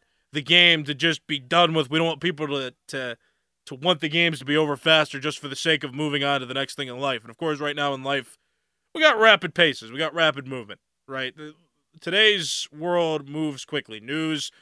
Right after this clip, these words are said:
moves quickly. People have things to do, uh, things to look forward to, responsibilities to fulfill,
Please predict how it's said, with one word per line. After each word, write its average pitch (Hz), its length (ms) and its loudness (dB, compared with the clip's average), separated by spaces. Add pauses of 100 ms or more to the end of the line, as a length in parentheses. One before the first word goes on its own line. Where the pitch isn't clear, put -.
(220)
moves 147 320 -2
quickly. 147 600 2 (300)
People 143 280 0
have 123 140 -2
things 143 300 -4
to 120 100 -14
do, 160 540 0 (400)
uh, 113 180 -8
things 143 240 -6
to 127 80 -12
look 120 140 -10
forward 160 460 0
to, 160 220 2
responsibilities 143 760 -2
to 135 80 -8
fulfill, 135 560 -2